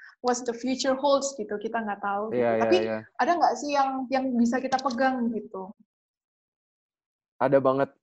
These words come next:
Speaker 2: Eh, kalau boleh aku ada dua ayat. <laughs> Ayat yang
Speaker 1: Sure.
Speaker 2: pertama itu di Amsal tiga ayat lima dan enam. Ayatnya berbunyi,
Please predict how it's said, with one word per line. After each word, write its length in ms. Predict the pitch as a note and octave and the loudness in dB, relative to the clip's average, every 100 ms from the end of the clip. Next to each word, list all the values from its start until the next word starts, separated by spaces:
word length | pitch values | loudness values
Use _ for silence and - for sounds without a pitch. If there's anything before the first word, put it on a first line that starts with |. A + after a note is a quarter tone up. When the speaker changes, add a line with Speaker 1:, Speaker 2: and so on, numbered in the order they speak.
| - | -2
Speaker 2:
Eh, 400 | B2 B2 B2 A#2+ A#2+ _ - | 2 4 2 0 -6 _ 0
kalau 160 | A#2+ D3 | 4 6
boleh 240 | D3 F3 | 8 6
aku 240 | E3+ F3 | 4 2
ada 160 | F3 D3 | 2 4
dua 240 | C3 A2+ | 4 4
ayat. 240 | A2 A#2+ - | 4 2 0
<laughs> 380 | D#3 - D3 - - _ _ _ _ _ - _ - | -8 -8 -8 -8 -20 _ _ _ _ _ -20 _ -2
Ayat 320 | B2 C3+ B2+ | 4 6 6
yang 320 | B2 B2+ B2+ B2+ | 6 4 4 0
Speaker 1:
Sure. 160 | B2 | 0
Speaker 2:
pertama 320 | B2 A#2+ A#2+ A#2+ | 2 2 2 0
itu 240 | B2 D#3+ E3+ | 0 0 2
di 320 | C3+ C3 B2 | 2 2 2
Amsal 400 | A2+ A#2 A#2 A#2 A2+ | -2 -2 0 0 -2
tiga 320 | A2 A#2 A#2+ | 0 2 4
ayat 160 | A#2 | 2
lima 480 | - A2 G#2+ G#2 A2+ | 0 -4 -4 -2 0
dan 240 | C3+ B2+ G#2+ | 0 0 -2
enam. 260 | G2+ G#2+ D#3 F3 _ _ | -2 -2 -4 -12 _ _
Ayatnya 480 | G#2+ G#2 G2+ B2 C3+ | -4 -2 -2 -4 -6
berbunyi, 800 | B2 A2 A2 A2 A2+ B2+ D3+ | -6 -6 -6 -6 -6 -4 -6